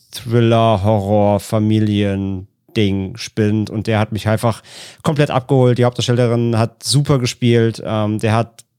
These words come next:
krasse Momente, grad auch wieder hier für Eltern. Äh, gab's ein, zwei Szenen, hab ich schon ge-, äh, hochgeschreckt, wo ich mir dachte, okay, wenn du auch da wieder irgendwie selbst, äh, Kinder hast, wahrscheinlich schluckst du noch dreimal mehr. Ähm, der, der, den Horror kann man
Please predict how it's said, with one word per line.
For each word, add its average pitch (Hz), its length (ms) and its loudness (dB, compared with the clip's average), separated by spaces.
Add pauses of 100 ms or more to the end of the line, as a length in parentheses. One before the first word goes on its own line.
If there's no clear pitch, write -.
krasse 143 440 -2
Momente, 127 460 2
grad 120 240 0
auch 123 200 -2
wieder 117 160 2
hier 123 180 -2
für 120 160 0
Eltern. 120 520 2 (440)
Äh, 113 220 0
gab's 120 200 -2
ein, 113 140 -2
zwei 120 160 0
Szenen, 120 260 0
hab 110 100 -2
ich 143 120 0
schon 127 360 2
ge-, 123 600 0
äh, 110 40 -4 (220)
hochgeschreckt, 123 680 0
wo 131 60 -2
ich 113 80 -2
mir 117 60 2
dachte, 120 200 0
okay, 120 240 0
wenn 110 120 0
du 107 100 0
auch 101 80 -4
da 117 160 -2
wieder 113 280 0
irgendwie 113 440 -2
selbst, 113 440 -2
äh, 104 220 -2
Kinder 113 320 0
hast, 110 220 0
wahrscheinlich 113 360 0
schluckst - 300 -2
du 117 60 -2
noch 107 180 0 (120)
dreimal 117 280 0
mehr. 120 260 2 (440)
Ähm, 117 520 2 (840)
der, 139 300 2
der, 139 200 0
den 135 220 2
Horror 165 340 2
kann 175 220 0
man 190 400 0